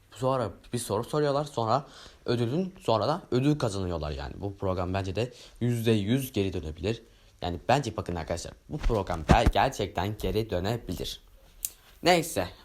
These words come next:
o zaman arkadaşlar sizleri daha fazla bekletmeden hemen dördüncü çizgi filme geçelim. Evet,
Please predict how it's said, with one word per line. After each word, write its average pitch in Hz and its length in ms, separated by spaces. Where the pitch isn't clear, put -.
o 139 100
zaman 131 200
arkadaşlar 113 480
sizleri 117 600
daha 110 180
fazla 104 240
bekletmeden 101 580
hemen 143 360
dördüncü 139 640
çizgi 123 320
filme 110 280
geçelim. 110 360
Evet, 147 640